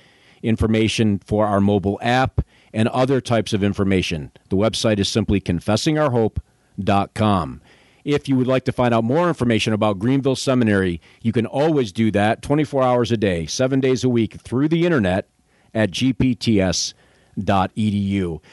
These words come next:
And I do want to mention real quick, as I have the opportunity to do that,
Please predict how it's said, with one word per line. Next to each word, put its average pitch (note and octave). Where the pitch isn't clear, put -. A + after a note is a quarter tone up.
And A2+
I A#2
do C#3+
want D#3+
to C3+
mention C3
real B2+
quick, C3
as G#2
I G#2
have A2
the G#2+
opportunity A2
to F#2
do B2+
that, G2